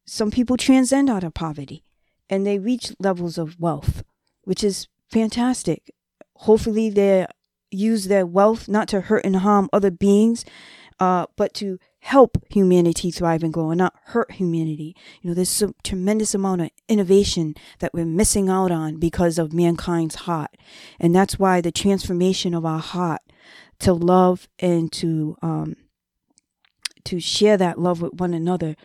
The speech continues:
we can see amazing things happen in our family, in our human family, and, and around the world, really, really around the world. It's, it's love that's missing. And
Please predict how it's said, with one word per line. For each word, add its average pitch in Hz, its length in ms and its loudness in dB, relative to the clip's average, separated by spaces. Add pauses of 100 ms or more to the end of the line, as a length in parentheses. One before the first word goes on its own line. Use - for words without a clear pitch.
(340)
we 208 160 0
can 185 240 -2
see 180 320 -4
amazing 180 500 4
things 175 260 -2
happen 170 320 -2
in 160 180 -2
our 151 120 -8
family, 202 720 2 (580)
in 175 200 2
our 165 260 -2
human 214 380 2
family, 180 560 2 (300)
and, 170 460 2 (640)
and 185 360 2
around 196 460 2
the 208 80 0
world, 202 440 0
really, 170 320 0
really 214 380 2
around 202 280 0
the 202 80 0
world. 180 380 -2 (220)
It's, - 340 -10
it's 190 260 -6
love 220 280 2
that's - 280 -2
missing. 185 380 -4
And 190 160 -2